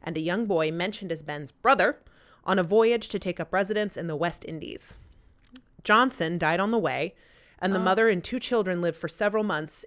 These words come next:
Speaker 1: in Suriname, Suriname, which is a country in between Guinea and French New Guinea in South America. It's, like,
Speaker 2: Whoa.
Speaker 1: northern South America.
Speaker 2: Okay. God.
Speaker 1: Crazy. W-, especially in, like, the sixteen hundreds. It was, like, a Dutch
Speaker 2: Yeah, why? Like, you were
Speaker 1: colony.
Speaker 2: just, they were just colonizing?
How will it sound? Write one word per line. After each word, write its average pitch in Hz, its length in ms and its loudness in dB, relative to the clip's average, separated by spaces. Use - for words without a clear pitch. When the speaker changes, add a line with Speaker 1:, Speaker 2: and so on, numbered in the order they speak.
Speaker 1:
in 160 340 -6
Suriname, 180 640 -4
Suriname, 156 380 -8
which 185 180 -6
is 165 80 -4
a 165 60 -8
country 202 600 -2
in 185 120 -6
between 180 400 -6
Guinea 180 340 -6
and 147 120 -10
French - 360 -6
New 170 80 -6
Guinea 156 320 -10
in 156 180 -12
South 151 220 -4
America. - 360 -10
It's, 196 140 -8
like, 233 140 0
Speaker 2:
Whoa. 247 160 0
Speaker 1:
northern 175 320 -2
South 156 240 -4
America. - 440 -10
Speaker 2:
Okay. 185 600 -8
God. 165 400 -2
Speaker 1:
Crazy. 156 420 -6
W-, 180 160 -6
especially 170 400 -4
in, 170 60 -6
like, 156 140 -6
the 180 80 -8
sixteen 165 460 -8
hundreds. 165 280 -4
It 180 80 -4
was, 175 120 -8
like, 185 140 -2
a 156 60 -2
Dutch - 540 -6
Speaker 2:
Yeah, 311 120 -10
why? 277 540 -6
Like, 220 160 -2
you 220 100 -2
were - 60 0
Speaker 1:
colony. 170 140 -2
Speaker 2:
just, 156 140 -6
they 190 100 -4
were 185 100 -4
just 180 220 -10
colonizing? 196 800 -6